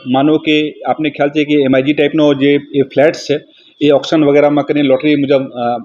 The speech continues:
આપવામાં આવ્યા છે. તો અગર માનો કે ત્યાં કોઈ રેન્ટ ઉપર આવ્યા હશે, અ, અને એ પ્રોપર માનો કે રેન્ટ કરાર કર્યા છે કે નહીં કરી છે, એ પોતાનું ટેનન્ટ વેરિફિકેશન કરાવ્યા છે કે નહીં કરાવ્યા છે, એ પણ આગામી શોર્ટ ટાઈમમાં અમે લોકો કરાવનાર છીએ.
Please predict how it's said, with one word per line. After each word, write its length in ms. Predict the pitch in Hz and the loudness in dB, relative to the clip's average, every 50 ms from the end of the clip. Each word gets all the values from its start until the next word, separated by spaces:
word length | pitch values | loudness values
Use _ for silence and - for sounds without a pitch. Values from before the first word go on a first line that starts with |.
| - - | -8 -6
આપવામાં 360 | 120 120 131 156 160 156 147 | -4 0 0 2 2 4 4
આવ્યા 120 | 147 151 139 | 4 2 0
છે. 140 | - 190 | -2 -6
તો 400 | - - - - - - - 147 | -14 -14 -18 -20 -20 -10 -4 -4
અગર 200 | 139 135 160 170 | 0 0 0 0
માનો 280 | 170 165 160 165 165 170 | 0 0 -2 0 0 -2
કે 100 | 156 151 | -4 -2
ત્યાં 160 | - 165 160 | -2 -2 0
કોઈ 140 | 165 156 127 | 2 0 0
રેન્ટ 260 | 127 135 151 160 156 | 2 0 -2 0 2
ઉપર 200 | 175 170 180 156 | 4 4 4 4
આવ્યા 220 | 147 151 160 175 160 | 4 4 4 4 2
હશે, 280 | 147 139 - - 107 | 2 0 -4 -6 -16
અ, 300 | - _ - 120 120 117 117 _ - | -16 _ -14 -10 -8 -8 -10 _ -6
અને 180 | - 131 147 151 | -4 -2 -2 0
એ 100 | 151 156 | -2 -2
પ્રોપર 420 | 156 - 139 135 131 - 165 165 | -2 0 0 0 2 2 -2 -2
માનો 260 | 156 156 151 156 160 151 | 0 -2 -2 -2 -2 -2
કે 140 | - 143 | 0 0
રેન્ટ 220 | 120 127 143 160 - | 0 0 0 -2 -2
કરાર 220 | - 147 151 151 | 0 0 0 0
કર્યા 260 | 147 - 123 131 151 | 0 0 0 0 0
છે 140 | 151 - 151 | 0 -2 -4
કે 80 | - 151 | -2 -2
નહીં 140 | 156 156 151 | -2 -2 0
કરી 180 | 156 147 147 | 0 -2 -2
છે, 180 | 147 151 160 160 - _ - - | -2 -4 -14 -16 -16 _ -6 -6
એ 60 | 143 | -6
પોતાનું 400 | 139 - 135 127 135 139 151 147 | -4 -4 -8 -4 -4 -2 -2 -2
ટેનન્ટ 240 | 143 135 143 151 135 | -2 -2 -2 0 0
વેરિફિકેશન 440 | 135 135 143 139 135 135 - 151 143 | 0 0 -2 -2 -4 -4 -4 -2 -2
કરાવ્યા 320 | - 113 113 120 139 156 | 0 2 2 4 2 2
છે 140 | 151 - 151 | 0 0 -4
કે 80 | 160 | -2
નહીં 140 | 160 156 151 | -2 -2 -2
કરાવ્યા 240 | 151 143 147 147 139 | 0 2 2 2 0
છે, 160 | - 165 - - - | -2 -6 -12 -6 -4
એ 60 | 147 | -4
પણ 180 | 147 180 165 170 | -2 -2 -2 -2
આગામી 360 | 127 139 131 143 151 170 170 | -2 -2 -2 0 0 0 -2
શોર્ટ 280 | 156 - 143 143 - - | -2 0 0 0 0 0
ટાઈમમાં 200 | 147 143 147 139 | 0 0 2 2
અમે 100 | 135 127 | 2 2
લોકો 160 | 135 139 147 | 2 0 0
કરાવનાર 380 | - 135 123 120 120 117 104 98 | 0 0 0 0 0 0 -4 -4
છીએ. 240 | - - 104 95 | -6 -14 -20 -20